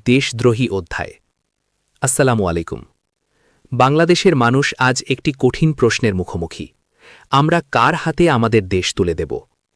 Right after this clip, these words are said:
যাদের রক্তের দামে এই দেশ, নাকি যাদের অবস্থান ছিল সেই রক্তের বিপক্ষে?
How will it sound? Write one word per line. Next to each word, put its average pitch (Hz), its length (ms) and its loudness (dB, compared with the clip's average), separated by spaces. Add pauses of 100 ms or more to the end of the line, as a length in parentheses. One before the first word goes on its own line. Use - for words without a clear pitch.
(380)
যাদের 113 420 2
রক্তের 107 480 2
দামে 101 280 2
এই 120 300 0
দেশ, 101 460 -2 (340)
নাকি 160 260 2
যাদের 131 380 4
অবস্থান 143 600 0
ছিল 175 300 2
সেই 160 240 2
রক্তের 120 420 2
বিপক্ষে? - 540 -4